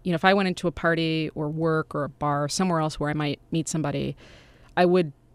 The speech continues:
maybe identify the person who was interesting, but I would always look around to see who else was there. And I felt like I wanted to do the same thing online. So I, I logged in as a man,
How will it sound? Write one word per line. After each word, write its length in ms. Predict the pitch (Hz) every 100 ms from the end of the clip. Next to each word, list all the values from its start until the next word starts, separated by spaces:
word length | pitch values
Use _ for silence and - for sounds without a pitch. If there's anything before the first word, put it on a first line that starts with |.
| - _ _
maybe 240 | 196 190 180
identify 440 | 175 170 175 175
the 80 | 160
person 320 | - 160 165
who 80 | 165
was 100 | 165
interesting, 400 | 233 214 180 160
but 160 | 147 156
I 80 |
would 160 | 156 156 -
always 340 | 170 175 175 165
look 180 | 165 156
around 600 | 151 147 147 143 - - -
to 100 | -
see 160 | - 170
who 180 | 180 165
else 220 | 147 -
was 140 | 139
there. 340 | - 78 73 - _
And 200 | - 160
I 80 | 151
felt 280 | - 165 -
like 200 | 165 151
I 180 | 151 147
wanted 340 | 147 160 156
to 60 | -
do 120 | 156
the 80 | 156
same 240 | - 151
thing 180 | 147 147
online. 520 | 139 139 143 143 - -
So 180 | 180 160
I, 120 | 151 160
I 80 |
logged 260 | 156 160 165
in 100 | 156
as 120 | 147
a 40 | 147
man, 380 | 151 151 160